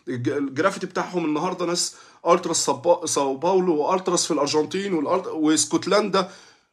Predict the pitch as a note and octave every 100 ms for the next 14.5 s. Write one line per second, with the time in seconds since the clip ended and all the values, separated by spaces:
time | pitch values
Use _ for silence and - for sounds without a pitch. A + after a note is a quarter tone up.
0 | _ _ _ _ _ _ _ _ _ B2+
1 | F3 A#3 - _ _ _ _ _ _ _
2 | _ _ _ _ _ _ _ _ _ _
3 | _ - A#2+ D#3 C#3 E3+ - - G#3 A3
4 | D#3+ F3 G#3 F3+ G3+ D3+ F#3+ F#3+ D3+ B2+
5 | B2+ C#3+ - G#3 G3+ D#3 D#3+ F3 D3+ C3
6 | D#3+ F#3 F3 E3+ C#3+ F3 E3+ D3 - B2
7 | A#2+ C3+ E3 D#3+ C3+ D#3 D#3 C3+ A#2 C3
8 | D3 E3+ F3 C3+ A#2+ D#3+ - D3 - C3
9 | A#2+ C3+ D#3 C3 - - - B2 C#3 F3+
10 | G3 F3 D#3 B2+ _ _ _ F3 F#3 -
11 | _ _ B2 A#2+ F#3+ F#3+ E3 F#3 F3 -
12 | E3+ G3 - E3+ D#3+ F#3+ G3 C#3 C#3 -
13 | - D3+ C3 B2 A#2+ D3+ D3+ F#3 E3+ F#3
14 | G3 F#3 D#3 G3+